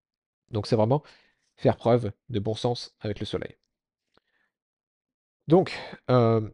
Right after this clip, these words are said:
c'est tout pour ce premier épisode. J'espère que ça vous a été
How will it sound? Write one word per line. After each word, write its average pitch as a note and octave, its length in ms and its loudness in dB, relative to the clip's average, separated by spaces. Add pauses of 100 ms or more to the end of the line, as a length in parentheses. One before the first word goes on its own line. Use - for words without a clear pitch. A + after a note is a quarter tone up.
c'est - 160 0
tout C#3+ 120 -2
pour A#2+ 140 -4
ce - 80 2
premier B2 360 2
épisode. A2 380 0 (1120)
J'espère A#2 520 -2
que A2+ 120 -6
ça G#2 340 0
vous A2+ 220 -6
a G#2+ 80 4
été G2+ 480 -2